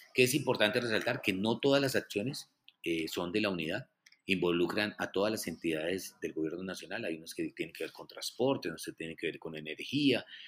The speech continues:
unas que tienen que ver con vías, eh, con reconstrucción en la parte de, en la infraestructura, por ejemplo, en las alcaldías, la cos-, reconstrucción. Entonces, cada una de esas acciones que ellos identifican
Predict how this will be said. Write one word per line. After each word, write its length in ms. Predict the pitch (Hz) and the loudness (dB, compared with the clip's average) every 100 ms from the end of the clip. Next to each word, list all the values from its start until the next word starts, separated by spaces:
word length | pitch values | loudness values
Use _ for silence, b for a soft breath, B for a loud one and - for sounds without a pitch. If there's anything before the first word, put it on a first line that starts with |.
| B | B
unas 220 | - 98 | 0 0
que 100 | 98 | 2
tienen 280 | 98 87 87 | 2 2 0
que 100 | 92 | 2
ver 200 | 85 82 | 2 0
con 260 | - 92 90 | -2 -2 2
vías, 560 | 127 147 107 87 - b b b - | 4 6 6 2 -8 b b b 6
eh, 340 | 92 90 90 | 10 10 8
con 200 | - 110 | 6 4
reconstrucción 880 | 104 98 90 92 87 - 98 98 101 98 | 4 2 -2 -2 0 4 4 4 0 -2
en 120 | 92 | -2
la 220 | 87 - | -2 0
parte 320 | 90 87 - | 2 2 2
de, 200 | 95 92 | 4 4
en 120 | 85 | 0
la 80 | 85 | -2
infraestructura, 760 | 80 80 - 78 - 87 85 85 | -4 -8 -8 -8 0 4 4 2
por 120 | 90 | -4
ejemplo, 340 | 82 76 85 | -6 -6 -8
en 140 | 85 80 | -6 -6
las 160 | 78 | -6
alcaldías, 760 | 78 - 73 69 110 123 107 90 | -6 -6 -8 -4 -2 2 2 0
la 140 | 80 78 | -4 -8
cos-, 240 | 80 - | -12 -12
reconstrucción. 580 | 80 - 80 - 90 95 | -14 -12 -12 -6 -4 -4
Entonces, 240 | 98 95 - | -4 -4 0
cada 160 | 113 | 2
una 120 | 123 | 2
de 60 | 120 | 0
esas 200 | 123 110 | 0 -2
acciones 360 | 92 - 95 - | -2 -2 -4 -2
que 120 | 95 | -2
ellos 200 | 95 98 | 0 -2
identifican 560 | 95 - - 113 135 | -4 -4 -4 -4 -4